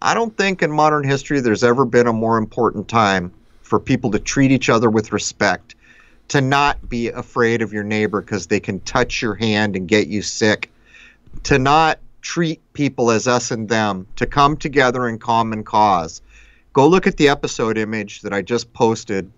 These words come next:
on my Twitter account for two oh four. There's a lot wrapped up in that, to include game theory, to include the guided programming at a level that's almost obscene in the United States of America, and to point out that it's the foundations of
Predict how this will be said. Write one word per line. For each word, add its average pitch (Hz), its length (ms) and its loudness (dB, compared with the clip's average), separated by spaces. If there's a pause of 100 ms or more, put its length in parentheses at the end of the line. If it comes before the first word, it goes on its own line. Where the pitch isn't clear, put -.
(140)
on 98 200 -4
my 110 180 4
Twitter 113 360 2
account 101 500 -2
for 101 160 -2
two 117 280 2
oh 110 100 6
four. 104 440 2 (420)
There's 117 160 4
a 131 60 6
lot 139 300 4
wrapped 156 340 0
up 135 200 0
in 110 140 -6
that, 92 280 -6
to 120 100 -6
include 117 400 -4
game 123 300 2
theory, 87 460 -6 (420)
to 131 160 4
include 135 320 4
the 123 80 2
guided 113 520 2
programming 117 640 0
at 107 60 -4
a 104 60 0
level 110 540 2 (200)
that's 107 180 -6
almost 131 400 2
obscene 104 540 -4 (360)
in 104 140 -2
the 107 80 0
United 107 320 2
States 113 320 -2
of 104 120 -8
America, 104 600 0 (360)
and 113 180 -2
to 113 80 -2
point 120 320 2
out 117 300 2
that 98 120 -4
it's 92 160 -12
the - 80 -10
foundations 117 920 -2 (100)
of 101 160 0